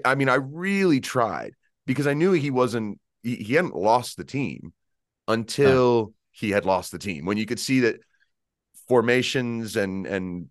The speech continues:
Speaker 1: player personnel, like, you got Sterling and Pulisic playing right wing back. You're like, "They're gonna, they're
Speaker 2: Nope.
Speaker 1: not gonna like this. It's not gonna work." And when you start
Speaker 2: Yeah.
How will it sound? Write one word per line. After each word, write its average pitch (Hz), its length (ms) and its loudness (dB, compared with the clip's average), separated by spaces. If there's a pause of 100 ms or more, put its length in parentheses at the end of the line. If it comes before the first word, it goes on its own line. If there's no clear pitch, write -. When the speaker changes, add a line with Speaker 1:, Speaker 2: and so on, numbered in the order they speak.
(100)
Speaker 1:
player 110 240 2
personnel, 110 520 0
like, 87 220 0 (280)
you 98 100 -10
got 104 180 0 (240)
Sterling 101 640 0
and 82 220 -8
Pulisic 104 460 -4
playing 92 200 -4
right 95 300 0
wing 104 220 0
back. 76 300 -8
You're 85 140 -4
like, 73 120 -12 (680)
"They're 82 140 -6
gonna, 104 420 -4
they're 87 160 -2
Speaker 2:
Nope. - 100 -2
Speaker 1:
not 151 80 -2
gonna 123 180 0
like 110 280 2
this. 76 220 -8
It's 80 140 -12
not 120 220 0
gonna 101 160 -2
work." 87 380 2
And 92 120 -4
when 98 100 -4
you 101 80 -4
start 120 380 0
Speaker 2:
Yeah. 95 260 -2